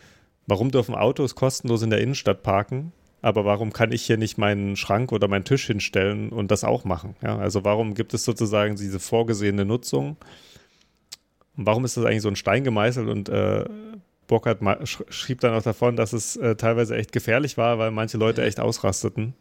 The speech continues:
Speaker 2: Ja.
Speaker 1: und, äh, echt dicht und schnell an ihnen vorbeigefahren sind.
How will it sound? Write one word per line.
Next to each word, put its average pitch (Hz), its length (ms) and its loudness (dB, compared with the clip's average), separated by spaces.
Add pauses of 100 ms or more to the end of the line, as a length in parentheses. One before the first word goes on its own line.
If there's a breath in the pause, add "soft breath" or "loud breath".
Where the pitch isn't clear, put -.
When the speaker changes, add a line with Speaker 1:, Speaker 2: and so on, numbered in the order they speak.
(440 soft breath)
Speaker 2:
Ja. 110 240 -12 (180)
Speaker 1:
und, 101 360 0
äh, 101 260 2
echt - 260 -4
dicht - 240 -4
und 107 140 -4
schnell 117 240 0
an 113 100 -2
ihnen 110 160 -2
vorbeigefahren 104 640 0
sind. 95 220 -2